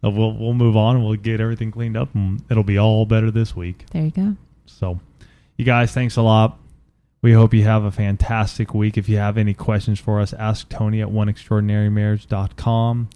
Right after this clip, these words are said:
Speaker 2: Or ask Elisa at one extraordinary marriage dot com.
Speaker 1: We love your emails. W-, we're getting a lot of 'em. We're not reading a lot of 'em because they're, personally, they're, they're personal.
Speaker 2: Mm-hmm.
Speaker 1: And, you know, many of you have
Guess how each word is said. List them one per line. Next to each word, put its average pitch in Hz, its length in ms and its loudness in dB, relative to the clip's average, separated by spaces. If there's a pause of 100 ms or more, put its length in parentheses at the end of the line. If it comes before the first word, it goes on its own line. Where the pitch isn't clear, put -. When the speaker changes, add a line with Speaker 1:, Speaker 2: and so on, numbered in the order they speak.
Speaker 2:
Or 196 160 0
ask 185 300 -2
Elisa 190 360 0
at 180 140 -4
one 180 120 0
extraordinary 175 500 0
marriage 175 320 0
dot 180 220 -4
com. 190 340 0
Speaker 1:
We 117 140 0
love 110 400 2 (400)
your 120 160 -2
emails. 110 540 2
W-, 123 280 -8
we're 135 180 2
getting 123 320 2
a 113 60 4
lot 104 320 0
of 110 160 2
'em. 110 260 2
We're 117 140 2
not 120 240 2 (100)
reading 113 320 2
a 120 60 4
lot 110 260 2
of 110 120 -2
'em 117 220 0
because 107 520 -2 (420)
they're, 120 380 4 (540)
personally, 131 360 4
they're, 107 280 -4 (720)
they're 127 260 4
personal. 127 480 0 (320)
Speaker 2:
Mm-hmm. 185 340 0 (140)
Speaker 1:
And, 113 640 4 (340)
you 120 80 0
know, 113 120 4
many 113 260 2
of 110 80 2
you 110 160 6
have 101 160 -2